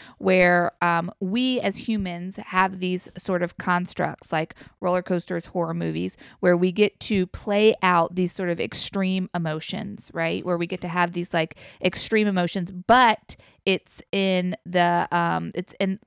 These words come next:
it's in a, a foundation of safety, 'cause ultimately we are not being stalked and stabbed. We are flying up and down a mountain, but we're strapped into a coaster seat.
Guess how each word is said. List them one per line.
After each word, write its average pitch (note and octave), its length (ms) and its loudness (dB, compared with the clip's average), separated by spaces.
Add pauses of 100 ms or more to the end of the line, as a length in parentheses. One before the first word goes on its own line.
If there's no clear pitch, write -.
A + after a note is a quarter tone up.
(100)
it's - 360 -6
in F#3 140 0
a, F3 220 0 (120)
a F3 140 2
foundation G3+ 720 2
of F3 80 -6
safety, - 680 -6
'cause G3 200 -2
ultimately A3+ 580 2
we G3+ 240 2
are C4 80 4
not G#3 240 0
being F3 180 -4
stalked - 520 -8
and G3+ 120 -10
stabbed. - 440 -6 (280)
We A#3 360 2
are A#3+ 260 6
flying G3 480 2
up F3+ 160 0
and F3+ 140 -2
down F3 200 2
a E3+ 60 -2
mountain, G3 600 2
but E3+ 140 2
we're F3+ 120 2
strapped F3+ 500 0
into F3+ 300 -2
a F3+ 60 0
coaster F#3 560 0
seat. - 360 -10